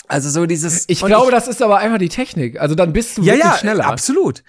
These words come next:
Speaker 1: Äh, bestimmt. Aber ich, äh, ich verstehe nicht, wie das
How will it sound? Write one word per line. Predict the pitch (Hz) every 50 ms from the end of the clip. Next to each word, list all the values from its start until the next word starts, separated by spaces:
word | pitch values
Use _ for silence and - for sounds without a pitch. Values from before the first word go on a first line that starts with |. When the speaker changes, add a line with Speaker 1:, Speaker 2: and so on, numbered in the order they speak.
| _ -
Speaker 1:
Äh, | 151 175 185 - 196
bestimmt. | 185 156 170 - - - 370 330 214 - _
Aber | - 185 190 202 - - -
ich, | 185 - - - _ _ _ _ _ _ _ _ _ _ _ _ _ _ _ _ _ _
äh, | - 147 - 202
ich | -
verstehe | - 208 196 - - - 240 254 285 262
nicht, | 262 269 269 - - - -
wie | 185 165 151 -
das | - 190 208 262 - - - - -